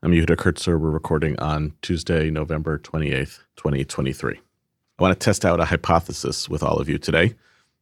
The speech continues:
I wrote a little bit about it on Facebook a week or two ago and argued with some of you there, and I want to argue it out with our guest today as well. So the situation on college campuses right now is,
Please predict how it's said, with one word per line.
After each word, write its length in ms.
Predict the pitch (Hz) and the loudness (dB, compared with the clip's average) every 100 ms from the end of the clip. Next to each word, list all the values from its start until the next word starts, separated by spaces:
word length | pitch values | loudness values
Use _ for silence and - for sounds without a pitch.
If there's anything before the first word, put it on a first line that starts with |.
| - | 0
I 20 | |
wrote 220 | 92 107 110 | 6 8 8
a 20 | |
little 220 | 98 95 | 6 6
bit 100 | 82 | 4
about 240 | 80 85 | 4 4
it 80 | 80 | 4
on 140 | 76 71 | 2 0
Facebook 480 | 82 76 82 76 | -2 0 -2 -2
a 20 | 73 | -4
week 180 | 73 | -6
or 60 | 78 | -6
two 260 | 69 82 76 | -4 0 0
ago 440 | 71 71 71 80 - - | 2 2 2 0 -8 -2
and 120 | 85 | 2
argued 400 | 85 87 90 85 | 4 2 2 0
with 140 | 82 80 | 0 -2
some 200 | - 78 | 0 2
of 140 | 73 | 2
you 160 | 76 76 | 0 2
there, 420 | 78 69 80 113 _ _ _ _ _ | 2 4 2 2 _ _ _ _ _
and 360 | 78 78 80 - | 0 2 2 -2
I 60 | 76 | -2
want 160 | 78 | 0
to 40 | - | 4
argue 280 | 80 73 76 | 2 4 2
it 100 | 73 | 2
out 180 | 71 | 2
with 160 | 71 - | 0 2
our 100 | 78 | 0
guest 440 | 73 78 - - - | 2 0 0 -6 -8
today 240 | - 73 64 | -4 0 0
as 160 | 71 | 0
well. 240 | 71 50 - _ _ _ _ _ | -2 -4 -8 _ _ _ _ _
So 140 | - | -2
the 80 | 110 | 4
situation 480 | 143 143 113 - 98 | 6 8 6 6 4
on 40 | |
college 260 | 101 85 - | 4 2 2
campuses 680 | 95 82 85 - 78 73 | 0 2 -2 0 2 2
right 180 | 85 80 | 0 0
now 260 | 85 85 85 | 0 0 0
is, 340 | 82 82 - | 0 0 -2